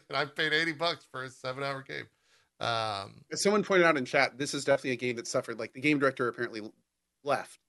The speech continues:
Speaker 2: early
Speaker 1: Yeah.
Speaker 2: in the project. So there was all that stuff with it. So there's a very good chance that maybe exactly what we're talking about, things not being fleshed out, that may have been exactly what happened, is things didn't get fleshed out in the, in the vision. Um, you can tell there's parts of this game where a lot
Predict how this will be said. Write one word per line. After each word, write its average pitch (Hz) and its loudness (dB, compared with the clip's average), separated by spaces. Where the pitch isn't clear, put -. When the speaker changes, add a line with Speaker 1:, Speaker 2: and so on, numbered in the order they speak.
Speaker 2:
early 123 0
Speaker 1:
Yeah. 113 4
Speaker 2:
in 101 -4
the 104 -8
project. - -6
So 101 -4
there 117 0
was 110 -6
all 110 2
that 101 0
stuff - -8
with 95 -14
it. 87 -10
So 113 4
there's 127 6
a 127 2
very 135 6
good 123 0
chance 120 -2
that 123 -2
maybe 139 0
exactly 127 2
what 117 -4
we're 113 -6
talking 156 2
about, 104 -4
things 120 -8
not 117 -2
being 120 -4
fleshed 127 0
out, 143 4
that 131 -4
may 156 10
have 156 8
been 151 6
exactly 131 4
what 123 0
happened, 131 2
is 98 -12
things 117 -8
didn't 117 -4
get 113 0
fleshed - -4
out 110 -2
in 113 -4
the, 104 -4
in 110 -6
the 104 -4
vision. 101 -8
Um, 131 0
you 139 4
can 240 10
tell 220 10
there's 175 10
parts 185 10
of 160 6
this 139 4
game 135 4
where 127 4
a 143 4
lot 120 4